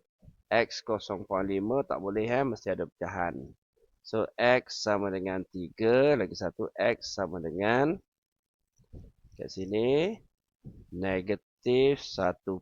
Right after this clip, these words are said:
per dua. So, kalau positif tiga, kat dalam dia negatif tiga. Kalau kat sini, dalam bracket tak boleh ada pecahan, dua bawa pergi depan. So, dua X tambah satu. Dan kita ambil jawapan yang positif sahaja, eh. So, X sama dengan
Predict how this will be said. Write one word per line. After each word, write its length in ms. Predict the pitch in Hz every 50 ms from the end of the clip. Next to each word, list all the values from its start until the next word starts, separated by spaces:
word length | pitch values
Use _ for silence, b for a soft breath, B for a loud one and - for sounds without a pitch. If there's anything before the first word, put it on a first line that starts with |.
| -
per 320 | _ 110 123 143 175 220 190
dua. 560 | - - - 90 87 85 82 80 78 78 -
So, 160 | - - 131
kalau 320 | 127 - 113 107 117 117 113 101 - - _ _ _
positif 480 | 98 98 95 101 101 - - 110 104 - _
tiga, 400 | 107 107 101 98 127 135 147 135
kat 160 | - - -
dalam 400 | - 90 95 95 95 98 95 101
dia 160 | 113 120 117 104
negatif 400 | 78 76 87 80 - 82 82 - _
tiga. 480 | - 82 76 - - 80 78 71 71 - _ b b b b _
Kalau 240 | _ 90 104 117 110
kat 160 | - 107 95
sini, 320 | - 123 117 147 170 175 165
dalam 400 | 143 131 113 113 117 113 107 110
bracket 320 | 117 117 - - 147 -
tak 160 | - 87 98
boleh 80 | 101 98
ada 140 | 95 98 -
pecahan, 480 | - - 95 90 110 120 117 120 117 104
dua 320 | 87 95 101 101 101 95
bawa 160 | 82 73 78
pergi 160 | - 80 76
depan. 320 | - _ - 110 120 127 135 139
So, 240 | - - 107 95 90
dua 240 | 85 87 90 - - - 82
X 240 | 82 78 - -
tambah 480 | - - 69 76 78 78 98 113 135 160 - _ _ _ _ _ _ _ _
satu. 680 | - - 87 87 85 - _ _ 90 85 78 76 80
Dan 240 | 92 127 139 143 147
kita 240 | 143 139 - 139 135
ambil 240 | 131 139 131 - -
jawapan 400 | 113 113 117 - _ - 131 123 117
yang 80 | 117 113
positif 560 | 113 113 110 104 104 107 - _ 120 107 101
sahaja, 400 | - - 95 92 87 80 95 95 98 101 110 117 135
eh. 40 | 147 - _ _ _ _ _ _ _ _
So, 240 | _ - - 120 104 - -
X 320 | 120 131 127 - - -
sama 260 | - - 113 101 107 98 98
dengan 400 | 98 104 120 123 139 160 196